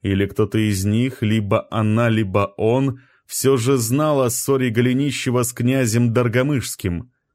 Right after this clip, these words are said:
Вновь тот же вопрос. Откуда?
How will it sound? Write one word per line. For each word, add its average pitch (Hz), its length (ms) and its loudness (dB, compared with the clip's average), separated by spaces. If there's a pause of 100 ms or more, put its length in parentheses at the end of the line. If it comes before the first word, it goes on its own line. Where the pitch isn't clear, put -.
(180)
Вновь 113 640 2
тот 151 220 0
же 123 160 0
вопрос. 123 1080 -2 (440)
Откуда? 110 760 0